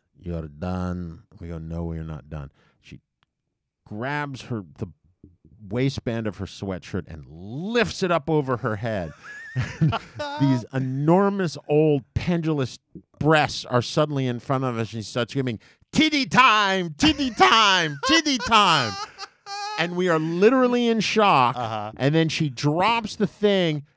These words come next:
Speaker 1: and we're looking at her, and she looks at us, and she grabs all our glasses and starts drinking them and then puts them on the bar.
Speaker 2: <laughs>
Speaker 1: And we found out that that is something she does.
Speaker 2: Okay, <laughs> I guess it is.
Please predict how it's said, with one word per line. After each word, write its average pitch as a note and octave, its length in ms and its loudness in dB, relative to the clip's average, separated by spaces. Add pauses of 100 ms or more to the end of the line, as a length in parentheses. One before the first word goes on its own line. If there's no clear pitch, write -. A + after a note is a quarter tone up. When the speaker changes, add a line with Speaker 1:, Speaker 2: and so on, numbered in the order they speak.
(100)
Speaker 1:
and D3+ 160 2
we're C#3+ 120 2
looking F#3+ 480 2
at D3+ 140 0
her, D3 200 0
and C3 160 -6
she C3+ 140 -4
looks F#3 340 0
at G3 60 6
us, F3 160 2
and B2 100 -2
she B2+ 120 -2
grabs F3+ 640 0
all A3 180 2
our G#3+ 100 4
glasses F#3+ 600 0
and C3 140 -6
starts C#3 280 -4
drinking E3+ 540 0
them D3 180 4
and C#3+ 100 2
then C3+ 220 2
puts - 240 0
them D#3+ 180 -2
on C#3+ 160 -2
the B2+ 80 -2
bar. C#4+ 1000 0
Speaker 2:
<laughs> - 40 -20 (300)
Speaker 1:
And C#3 200 4
we D3+ 80 6
found E3+ 260 0
out E3 140 0
that D3+ 140 -2
that D3+ 140 2
is D#3+ 120 -2
something E3 300 -4
she F3 120 -8
does. D#3 400 -10
Speaker 2:
Okay, F#3 420 -4
<laughs> C3 40 -6
I G3+ 100 4
guess E3+ 260 -4
it G3+ 140 0 (220)
is. C3 400 0